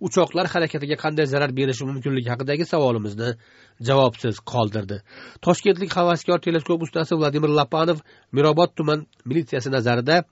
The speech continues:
prezident uchadigan uchoqlarni qasddan kuzatgan. Endilikda bu teleskop terrorchilikka yordam berishning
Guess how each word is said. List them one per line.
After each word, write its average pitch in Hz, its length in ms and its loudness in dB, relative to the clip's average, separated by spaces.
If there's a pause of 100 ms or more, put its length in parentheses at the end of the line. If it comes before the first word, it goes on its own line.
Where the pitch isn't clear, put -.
(360)
prezident 151 360 2
uchadigan 139 420 0
uchoqlarni 120 540 -2 (460)
qasddan 135 460 0
kuzatgan. 113 420 -4 (520)
Endilikda 135 520 0
bu 139 80 0
teleskop 135 480 2 (380)
terrorchilikka 151 540 2
yordam 160 400 6
berishning 165 340 0